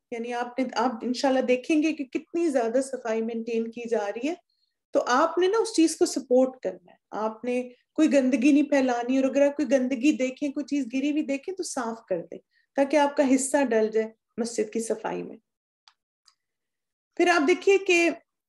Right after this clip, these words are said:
अ, जब आप मस्जिद में दाखिल हों तो आप ये मस्जिद में दाखिल होने की दुआ जो हमने मस्जिद हराम में मांगी थी वही मांग लें। इसी तरह एक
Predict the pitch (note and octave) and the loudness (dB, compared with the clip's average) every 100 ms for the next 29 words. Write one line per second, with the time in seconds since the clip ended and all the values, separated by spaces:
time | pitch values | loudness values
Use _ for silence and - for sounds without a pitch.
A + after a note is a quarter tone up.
0 | - A#3+ A#3 C4 A#3+ D4+ C#4+ C#4 C#4+ F4+ | 0 2 2 2 4 2 4 2 4 2
1 | C4 E4+ B3+ A3 - F#4+ F#4 F#4 F4 _ | 4 2 2 0 4 4 4 0 -4 _
2 | - C4 - A3 A#3 A3+ A#3+ C4+ C4+ C4+ | -2 -2 -2 -4 -4 -6 -4 -2 -2 -6
3 | A#3 B3 - A3+ C4 A#3+ A#3 C#4 C4+ C4 | -10 -8 -6 -2 0 0 2 2 4 2
4 | C4+ A3+ B3 A#3 A#3 B3 A#3 A#3 A3+ A3 | -2 -2 0 0 -2 -4 -6 -8 -6 -6
5 | - B3 A3+ A3+ A3 B3 C4 C4+ A#3 A3 | -2 0 0 0 0 0 0 -2 -4 -6
6 | A3+ B3+ A3+ C4 C4+ C4 B3+ C4 C4 C4+ | -8 -8 -4 2 4 4 2 0 0 -2
7 | _ _ _ _ _ _ _ C4+ C4 D4 | _ _ _ _ _ _ _ -6 -2 0
8 | C#4+ C#4 C#4 | 4 4 4